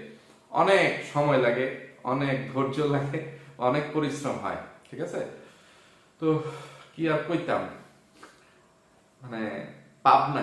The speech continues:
পদ্মার চরের রাতের রাজারানীদের মিলন মেলা বা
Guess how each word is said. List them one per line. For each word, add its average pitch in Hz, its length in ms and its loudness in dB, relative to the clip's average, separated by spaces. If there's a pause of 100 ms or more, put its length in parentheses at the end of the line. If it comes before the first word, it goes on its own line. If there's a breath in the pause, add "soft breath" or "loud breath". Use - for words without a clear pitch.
পদ্মার 170 380 6
চরের 165 260 4 (300)
রাতের 139 300 0 (120)
রাজারানীদের 131 600 0 (320)
মিলন 135 260 2 (100)
মেলা 120 220 4 (120)
বা 110 60 0